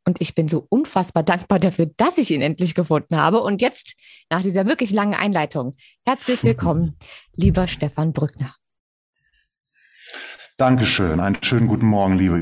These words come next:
Speaker 2: Isabel. Danke aber auch für deine Einladung. Und dass, ich möchte auch Danke sagen im Sinne der Sache sozusagen, dass du dich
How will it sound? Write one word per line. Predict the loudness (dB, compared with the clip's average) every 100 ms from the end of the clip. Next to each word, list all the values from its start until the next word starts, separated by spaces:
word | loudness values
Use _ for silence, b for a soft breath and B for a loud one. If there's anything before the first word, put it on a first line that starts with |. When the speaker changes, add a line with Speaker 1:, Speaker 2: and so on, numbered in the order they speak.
| 0
Speaker 2:
Isabel. | -2 0 0 0 2 -2 B B B B B _
Danke | 0 2 2
aber | 2 2
auch | 2 0
für | -4
deine | -2 0 0
Einladung. | 0 2 2 2 2 0 -2 -10 -20 -20 _ _ _ _ _ -16
Und | -2 0 2 0 0 -2
dass, | -2 -2 -6 -6 -10 -12
ich | -2
möchte | 0 2 0
auch | 0
Danke | 2 2
sagen | 2 2 2 2
im | 2
Sinne | 2 4 4
der | 4
Sache | 2 0 0 -2 -2 -6 -16 -8
sozusagen, | -6 -4 -4 -4 -2 0 2
dass | 0 -2 -6
du | -4
dich | -4 -6 -12 -18